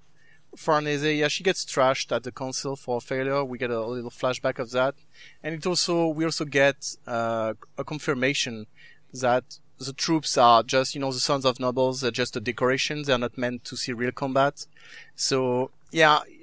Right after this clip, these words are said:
again, you know, in just, like, two pages, you get such a nuanced way to say things where she,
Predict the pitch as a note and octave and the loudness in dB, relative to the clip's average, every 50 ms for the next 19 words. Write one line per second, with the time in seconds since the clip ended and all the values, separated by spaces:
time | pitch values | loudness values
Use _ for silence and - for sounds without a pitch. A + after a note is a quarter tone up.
0 | - - F#3 D#3+ E3 F3 E3+ E3 D#3+ D#3+ D#3 D3+ D3+ D3+ D#3 C#3+ - E3 D#3+ - | -4 -2 0 6 6 8 8 8 4 2 2 2 2 2 2 2 4 4 4 2
1 | - - C#3+ C#3 D3 D#3+ C#3+ C#3+ - D3 C3+ C#3 - - - F#3+ - - F3 D3+ | 0 -6 -6 -8 -8 -10 -12 -2 4 6 6 4 4 0 -8 -6 -2 2 2 4
2 | C#3 B2+ C3 C3 C3 B2+ C3 D3 - D3 C#3+ D3+ D3+ D3+ D3+ D3 C#3+ - - - | 4 2 0 -2 -2 -4 -6 -10 -10 -6 -6 -4 0 2 2 2 2 2 -2 -2
3 | F3 D3+ - E3 C#3 C3 C3 C#3 D3 D3 C#3+ C#3+ C#3+ - - - - - - - | -2 -2 0 -2 -2 0 -2 -2 -2 0 -2 -2 -2 -4 -8 -8 -10 -12 -14 -16
4 | - - - - - - - - B2 C3 C3 C3+ C3+ C3 C3 - C3 - - C3+ | -16 -18 -20 -20 -20 -20 -12 -4 2 4 6 8 6 6 4 0 -4 -2 0 0
5 | C3 - - C#3+ C3+ B2+ C3 C3+ C#3 C#3 C3+ - - - - - - - - - | 0 0 -2 -2 -4 -4 0 4 6 6 6 6 2 -6 -20 -20 -20 -16 -8 -2
6 | - - - F#3 F#3 F#3 F#3 F#3 F#3 F#3+ | 0 0 2 2 2 2 2 2 0 -2